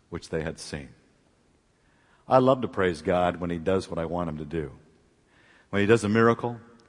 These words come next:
heals, corrects, restores,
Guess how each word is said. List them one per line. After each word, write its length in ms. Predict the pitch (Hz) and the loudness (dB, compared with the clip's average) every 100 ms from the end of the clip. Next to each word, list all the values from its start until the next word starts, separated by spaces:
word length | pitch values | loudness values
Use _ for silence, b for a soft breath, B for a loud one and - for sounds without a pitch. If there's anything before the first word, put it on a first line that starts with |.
| _ | _
heals, 840 | - 160 151 151 151 143 151 - - b - | -2 6 8 8 6 0 -6 -14 -16 b -8
corrects, 760 | 117 104 139 147 - - - - b b | 2 6 6 6 -2 -10 -10 -12 b b
restores, 920 | 90 95 - 147 151 151 147 147 143 | -10 -6 4 8 8 8 8 4 0